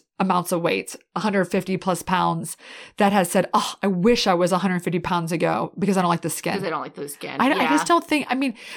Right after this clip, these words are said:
Speaker 1: listen, it is a mental warfare. So then
Speaker 2: Oh, yeah.
Speaker 1: I know that looking at it like, "Well, here I am and I'm so mad at myself forever." Like, like, that's a whole nother thing. But,
Speaker 2: Yeah.
Speaker 1: um,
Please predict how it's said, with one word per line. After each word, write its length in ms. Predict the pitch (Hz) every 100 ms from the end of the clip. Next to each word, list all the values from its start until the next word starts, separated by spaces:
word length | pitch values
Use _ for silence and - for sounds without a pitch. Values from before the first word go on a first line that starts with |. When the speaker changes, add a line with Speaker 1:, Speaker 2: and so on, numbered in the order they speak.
| -
Speaker 1:
listen, 260 | 262 -
it 120 | 254 269
is 160 | 339
a 60 | 262
mental 420 | 214 226 214 220
warfare. 600 | 185 190 202 - 220 214
So 220 | 220 208
then 240 | 185 208 196
Speaker 2:
Oh, 20 |
yeah. 440 | 196 208 208 160 - _ - _
Speaker 1:
I 200 | - 196
know 240 | 202 220 214
that 180 | 190
looking 260 | 190 202 214
at 100 | 202
it 20 |
like, 180 | 196 175 -
"Well, 100 | 190
here 240 | 185 247
I 100 | 254
am 500 | 240 214 202 196 202 - - -
and 120 | 190
I'm 80 | 175
so 200 | - 226
mad 220 | 233 220
at 60 | 196
myself 440 | 190 190 190 185
forever." 300 | 185 190 196
Like, 200 | 220 208
like, 280 | 214 202 - _ - - _ -
that's 180 | 208
a 60 | 226
whole 140 | 202
nother 240 | 190 175 170
thing. 380 | - 160 175 160
But, 340 | 185 175 180
Speaker 2:
Yeah. 240 | 175 190 180
Speaker 1:
um, 260 | 170 170